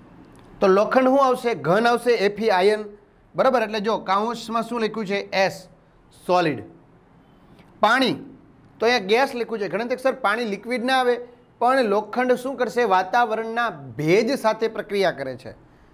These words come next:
બરાબર? સમજો, લોખંડ વાતાવરણના ભેજ સાથે, એટલે પાણી ખરું પણ બાષ્પ સ્વરૂપે છે, ભેજ સ્વરૂપે છે, એટલે અહીંયા ગેસ લખ્યું છે.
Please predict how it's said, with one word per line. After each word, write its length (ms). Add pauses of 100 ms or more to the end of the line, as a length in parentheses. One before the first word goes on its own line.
(240)
બરાબર? 300
સમજો, 400 (300)
લોખંડ 320
વાતાવરણના 720 (420)
ભેજ 400
સાથે, 300
એટલે 240
પાણી 340
ખરું 460
પણ 140
બાષ્પ 380
સ્વરૂપે 420
છે, 260 (520)
ભેજ 360
સ્વરૂપે 380
છે, 180
એટલે 340
અહીંયા 260
ગેસ 400
લખ્યું 300
છે. 180